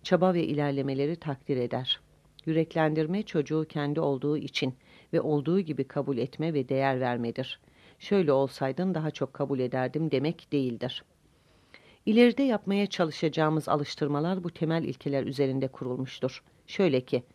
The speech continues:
anne baba olumlu bir öz tanım dili kullanarak çocuklarına örnek olmayı ve istenilen davranışları açıkça göstermeyi öğreneceklerdir. Anne baba çocuğu yönlendirecek ve yardımcı olarak çocuğun bazı görevleri başarmasına olanak sağlayacaklardır.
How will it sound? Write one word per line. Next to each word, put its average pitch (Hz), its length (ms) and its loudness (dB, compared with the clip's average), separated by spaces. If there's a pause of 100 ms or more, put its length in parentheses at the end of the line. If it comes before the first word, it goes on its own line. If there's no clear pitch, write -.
(400)
anne 190 300 4
baba 175 240 2
olumlu 170 440 0
bir 151 140 0
öz - 240 -2
tanım 135 320 -2
dili 135 160 -4
kullanarak 139 640 -4
çocuklarına 143 520 -2
örnek 147 420 -2
olmayı 131 400 0 (420)
ve 165 100 2
istenilen 165 580 0
davranışları 131 580 -2
açıkça - 340 -4
göstermeyi 135 640 0
öğreneceklerdir. 127 1080 0 (840)
Anne 220 260 6
baba 185 220 4
çocuğu 170 400 2
yönlendirecek 143 920 0
ve 151 60 4
yardımcı 147 500 2
olarak 131 320 2
çocuğun 147 420 0
bazı 151 280 0
görevleri 135 520 0
başarmasına 135 640 -2
olanak 143 380 0
sağlayacaklardır. 127 1000 0